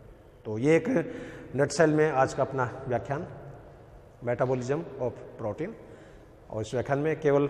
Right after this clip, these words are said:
catabolism वाला जो पार्ट है, वो मैंने आपसे share किया है।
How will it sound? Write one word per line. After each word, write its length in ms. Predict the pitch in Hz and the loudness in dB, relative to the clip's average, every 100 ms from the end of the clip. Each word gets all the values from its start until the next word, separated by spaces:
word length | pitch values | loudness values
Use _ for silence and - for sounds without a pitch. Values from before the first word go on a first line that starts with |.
| 143 - - - | -2 -12 -12 -2
catabolism 580 | - 139 160 165 160 160 | 6 8 8 6 4 4
वाला 240 | 160 156 151 | 6 6 6
जो 120 | 151 | 4
पार्ट 300 | 151 139 139 | 2 2 2
है, 80 | 151 | 0
वो 160 | 147 | 0
मैंने 300 | 139 131 127 113 - - - | -2 -2 -4 -6 -12 -14 -8
आपसे 260 | 120 - | -8 -8
share 220 | 113 - 110 | -10 -6 -8
किया 280 | - 101 | -8 -14
है। 120 | 82 | -14